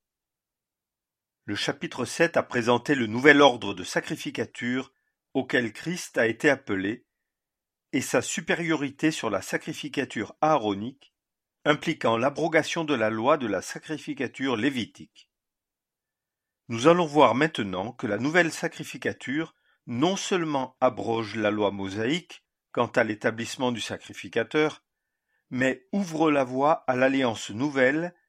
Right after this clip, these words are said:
basée sur un sacrifice nouveau et exercée dans le sanctuaire nouveau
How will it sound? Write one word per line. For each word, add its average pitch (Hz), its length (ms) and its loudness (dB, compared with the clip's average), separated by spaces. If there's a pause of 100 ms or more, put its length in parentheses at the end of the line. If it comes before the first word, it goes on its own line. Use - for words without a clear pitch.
(240)
basée 135 400 0
sur 131 240 -4
un 123 40 -2
sacrifice 120 680 -8
nouveau 139 600 -4 (460)
et 135 240 -2
exercée 170 600 0
dans 143 120 2
le 135 100 2
sanctuaire 120 720 0
nouveau 151 600 -2